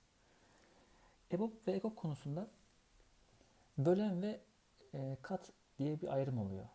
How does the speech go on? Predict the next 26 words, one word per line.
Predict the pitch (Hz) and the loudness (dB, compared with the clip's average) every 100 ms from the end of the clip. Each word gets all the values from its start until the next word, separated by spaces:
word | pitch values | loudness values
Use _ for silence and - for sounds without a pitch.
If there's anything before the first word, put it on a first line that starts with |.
| - | -12
Şimdi | - 147 117 - - - - | -6 -4 -6 -10 -20 -6 0
ebop'un | 170 175 175 | 4 4 4
açılımı | 170 - 175 | 0 2 4
neydi? | 170 143 190 - - | 2 -2 -6 -8 -4
En | 151 | 0
büyük | 117 113 | 0 0
ortak | 123 147 - | -2 -4 -4
bölen. | 95 101 - _ - - | -6 -8 -16 _ -8 -2
ekok'un | 175 175 175 | 0 0 -2
açılımı | - 123 110 | 0 2 2
neydi? | 127 165 - 165 | 0 -4 -8 -6
En | 135 | -6
küçük | - 127 | -6 -8
ortak | 123 127 - | -6 -8 -8
kat. | - - - - - | -10 -10 -20 -20 -8
Şimdi | 233 175 - - - - | -2 0 -2 -10 -20 -10
kat | - 214 - | -4 -2 -2
ve | 151 | -2
bölen | 165 180 - - - - - - | -2 -4 -6 -16 -20 -20 -20 -4
bizim | 175 123 | 0 0
için | 117 143 | 0 0
önemli. | 110 92 98 - - - - - - - - - - - - | 0 -2 -8 -16 -20 -20 -20 -20 -20 -20 -20 -20 -20 -20 -10
Şimdi | 277 226 - | -2 -2 0
kat | 208 202 | -4 0
ne | 208 | 2
demek? | 104 - | 2 0